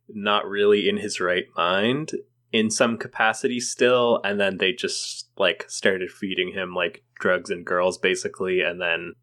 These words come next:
like, well, whatever he says, they just, like, <laughs> do it. <laughs>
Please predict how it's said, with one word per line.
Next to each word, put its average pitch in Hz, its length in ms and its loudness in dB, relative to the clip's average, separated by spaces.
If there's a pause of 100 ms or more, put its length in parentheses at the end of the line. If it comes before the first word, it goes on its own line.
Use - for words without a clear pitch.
(160)
like, 98 500 2
well, 95 200 -6
whatever 92 360 0
he - 140 -8
says, 90 420 0
they 85 220 -2
just, - 260 -8
like, 90 240 2 (160)
<laughs> - 160 -20
do 202 160 4
it. 233 300 2 (240)
<laughs> - 160 -4